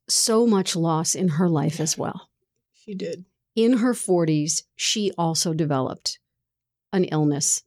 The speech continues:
Speaker 2: Mm-hmm.
Speaker 1: that is a heart disease, a pulmonary
Speaker 2: Pul-,
Speaker 1: disease.
Speaker 2: a pulmonary hypertension. And she had other things. She had Lyme,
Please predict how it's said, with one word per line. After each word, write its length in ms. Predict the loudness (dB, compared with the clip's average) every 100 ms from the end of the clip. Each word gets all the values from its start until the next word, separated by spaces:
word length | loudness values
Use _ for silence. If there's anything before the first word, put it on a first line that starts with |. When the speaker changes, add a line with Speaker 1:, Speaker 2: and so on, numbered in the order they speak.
| -12
Speaker 2:
Mm-hmm. 180 | -6 -2
Speaker 1:
that 160 | 0
is 180 | 2 0
a 60 | -2
heart 340 | -2 -4 -4
disease, 480 | -4 -2 -2 -2 -4 -6
a 40 |
pulmonary 680 | -8 0 2 4 4 4 2
Speaker 2:
Pul-, 120 | 0
Speaker 1:
disease. 440 | -2 -2 -2 -2 -4
Speaker 2:
a 40 | -6
pulmonary 520 | -4 -2 0 0 0
hypertension. 1000 | 0 -2 -2 -4 -4 -2 -2 -2 -6 -8 -6
And 120 | -4
she 200 | -2 0
had 180 | 0 0 -2
other 240 | 0 0
things. 300 | -2 -4 -4
She 100 | -4
had 140 | -4 -2
Lyme, 460 | 0 0 0 -2